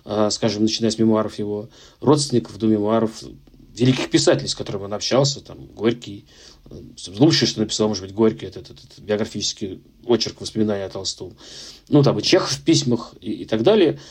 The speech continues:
То есть огромное количество материала. А, и вот этот небольшой объём, а, собственно говоря, это формальная задача, которая стояла перед Зориным. Ну, он, он тоже в предисловии объясняет, что это была биография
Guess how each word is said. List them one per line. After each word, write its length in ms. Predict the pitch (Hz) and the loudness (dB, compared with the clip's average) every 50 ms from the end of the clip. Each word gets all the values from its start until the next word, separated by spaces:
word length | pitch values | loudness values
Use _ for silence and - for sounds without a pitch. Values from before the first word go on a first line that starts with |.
| - - - - _ | -20 -20 -20 -12 _
То 80 | - 139 | 2 2
есть 180 | 139 - - | 2 2 0
огромное 360 | 120 - - 208 247 233 208 | 0 4 4 4 6 6 6
количество 300 | 180 190 190 - - - | 6 6 4 4 4 0
материала. 640 | 156 160 147 - 160 151 139 120 110 101 98 95 - _ _ _ _ - | 0 0 2 0 2 4 4 4 4 2 -2 -8 -18 _ _ _ _ 0
А, 520 | 117 117 120 117 117 117 117 117 120 - _ _ - - | 2 4 4 4 4 4 2 2 0 -2 _ _ -2 4
и 100 | 151 165 | 6 6
вот 220 | 170 190 185 - - - | 6 6 4 2 0 2
этот 260 | 202 202 - 160 - | 2 2 2 2 2
небольшой 440 | 170 160 175 185 180 - - 190 175 | 4 6 6 4 4 4 4 4 4
объём, 560 | 170 175 202 240 285 320 330 311 285 247 - _ _ - | 4 2 2 2 4 6 6 6 4 2 -2 _ _ 0
а, 540 | 147 143 139 139 139 139 139 127 104 - - _ _ _ _ _ | 2 4 4 6 6 6 4 4 2 -2 -8 _ _ _ _ _
собственно 320 | - - 170 165 - 170 180 | -2 0 0 0 4 4 6
говоря, 160 | 196 185 175 | 6 6 6
это 80 | 160 151 | 2 2
формальная 580 | 139 170 180 185 196 185 156 131 123 120 120 | 2 2 2 4 4 4 4 6 6 4 4
задача, 560 | 117 131 165 185 - 302 294 - - 190 180 - _ _ - - - - _ | 4 2 2 2 2 2 0 2 -2 -4 -6 -6 _ _ -20 -20 -20 -18 _
которая 220 | - 143 139 143 139 | -2 2 4 4 4
стояла 340 | - - 151 143 123 113 110 | 4 4 4 6 6 4 2
перед 240 | 113 139 160 165 | 4 4 2 4
Зориным. 500 | 170 240 277 277 254 175 165 147 - - - | 4 4 4 4 4 4 4 4 2 0 0
Ну, 180 | 143 147 147 - - - - | 0 0 0 0 -8 -10 -4
он, 180 | - 135 120 | 0 0 2
он 180 | 131 139 120 - | 4 2 2 2
тоже 200 | - 143 110 - | 2 0 0 0
в 60 | - | 0
предисловии 360 | 120 120 117 - 127 110 113 | 0 0 0 2 2 2 2
объясняет, 400 | 113 127 131 - - 220 208 175 | 2 2 0 2 4 4 4 4
что 140 | - - 139 | 2 0 -2
это 100 | 135 139 | -2 0
была 160 | 123 135 131 | 0 2 2
биография 640 | 120 123 123 117 120 123 127 110 - 113 113 123 | 2 2 -2 -2 0 -2 -2 -2 -4 -8 -10 -10